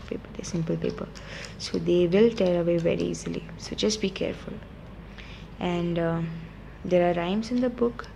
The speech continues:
some of them that we are familiar with and some that we are not.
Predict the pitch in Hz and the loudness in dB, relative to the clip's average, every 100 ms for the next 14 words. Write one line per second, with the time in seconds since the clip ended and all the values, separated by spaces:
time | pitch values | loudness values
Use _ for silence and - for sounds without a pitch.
0 | - - - - - - - 196 190 190 | -14 -14 -14 -12 -10 -8 0 4 4 4
1 | 196 185 180 180 175 165 - 185 202 226 | 2 2 0 0 0 0 0 2 4 2
2 | 226 240 - - - - - - - 180 | 2 0 -4 -14 -14 -16 -16 -10 -4 -2
3 | 170 190 185 180 180 175 170 170 165 165 | -2 -2 0 0 0 -2 -2 0 0 0
4 | 170 247 - | 0 -4 -6